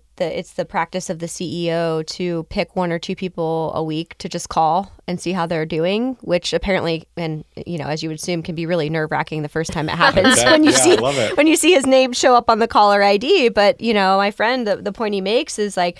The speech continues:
Speaker 1: once you realize that he's literally just calling to the point you just made, right, of being in the know, being aware, knowing how people are doing, getting a sense of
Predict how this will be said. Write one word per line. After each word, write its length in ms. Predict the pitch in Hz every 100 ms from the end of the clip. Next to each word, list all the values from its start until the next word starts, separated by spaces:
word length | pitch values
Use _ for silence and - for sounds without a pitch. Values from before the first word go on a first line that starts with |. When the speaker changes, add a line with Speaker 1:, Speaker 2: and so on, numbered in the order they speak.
| - -
Speaker 1:
once 220 | 247 277
you 100 | 311
realize 460 | 240 247 254 214 196
that 240 | 196 180
he's 340 | 208 208 180 -
literally 400 | 196 220 233 196
just 220 | - -
calling 360 | 196 214 190 170
to 80 | 185
the 80 |
point 200 | 185 196
you 80 | 185
just 340 | 175 170 - -
made, 480 | 208 320 156 - -
right, 420 | 175 180 220 -
of 520 | 180 175 170 175 -
being 220 | 208 214
in 80 | 220
the 80 | 208
know, 380 | 208 202 202 202
being 220 | 208 202
aware, 280 | 190 196 196
knowing 280 | 180 180 208
how 100 | 196
people 320 | - 208 196
are 140 | 185
doing, 500 | 180 185 196 196 190
getting 240 | 180 190 190
a 40 |
sense 340 | - 180 185 185
of 180 | 175